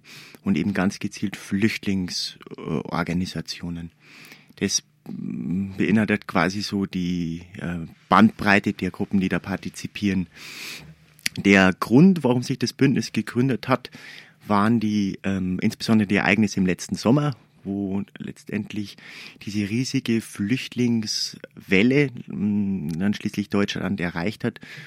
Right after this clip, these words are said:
wo in, innerhalb kürzester Zeit bis zu einer Million Flüchtlinge quasi in die Bundesrepublik geströmt sind.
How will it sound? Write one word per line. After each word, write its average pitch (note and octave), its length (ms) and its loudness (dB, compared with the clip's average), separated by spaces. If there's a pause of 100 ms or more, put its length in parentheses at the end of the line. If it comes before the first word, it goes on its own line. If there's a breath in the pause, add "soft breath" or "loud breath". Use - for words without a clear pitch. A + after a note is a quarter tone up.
(220 loud breath)
wo G2+ 160 -6
in, G2 340 -4 (140)
innerhalb G#2+ 280 -4
kürzester A2+ 500 -2
Zeit F#2 320 2
bis - 200 -6
zu - 140 -4
einer G2 220 -2
Million F#2 460 -4
Flüchtlinge - 760 -8
quasi F2+ 360 -6
in F#2 140 -6
die F2+ 80 -8
Bundesrepublik F#2 800 -6
geströmt F2 440 -4
sind. - 220 -12